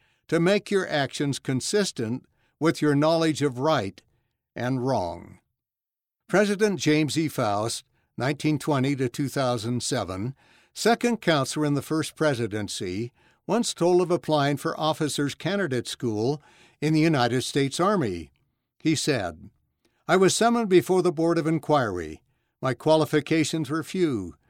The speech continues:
but I had two years of college and had finished a mission for the church in South America." The questions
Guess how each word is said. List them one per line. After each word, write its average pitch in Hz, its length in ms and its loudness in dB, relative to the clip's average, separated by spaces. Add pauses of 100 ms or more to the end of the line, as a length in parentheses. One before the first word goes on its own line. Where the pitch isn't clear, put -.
(240)
but 156 140 -2
I 151 120 4
had 147 260 2
two 180 160 6
years 175 320 4
of 151 160 -6
college 151 640 0 (300)
and 147 100 0
had 147 140 0
finished 175 400 0
a 156 80 0
mission 160 380 0
for 143 120 -6
the 135 160 -2
church 160 340 -4
in 131 120 0
South 135 280 -2
America." 131 680 -4 (920)
The 170 120 0
questions 214 580 0